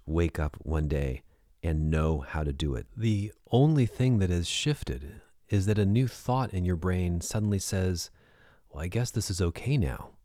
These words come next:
You feel like you have permission or you're allowed, but you don't turn into a sexual dynamo.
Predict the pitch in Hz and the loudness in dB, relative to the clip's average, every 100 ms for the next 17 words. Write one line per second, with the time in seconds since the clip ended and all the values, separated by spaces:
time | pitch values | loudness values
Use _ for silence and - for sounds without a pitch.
0 | _ 92 107 98 - 117 110 - 95 95 | _ -6 -4 -2 0 0 0 0 0 0
1 | 90 - - 98 143 - 98 73 69 90 | -2 -6 -4 0 2 2 0 0 -2 -2
2 | 92 90 85 87 127 104 64 - - _ | 0 2 2 0 0 -2 -4 -8 -12 _
3 | _ _ _ _ _ - - 92 104 117 | _ _ _ _ _ -20 -18 -4 2 2
4 | 107 104 139 123 - 110 104 127 104 85 | 4 4 2 0 0 2 4 2 0 0
5 | - - 101 82 76 123 131 53 - | -2 -2 -2 0 0 0 0 -2 -10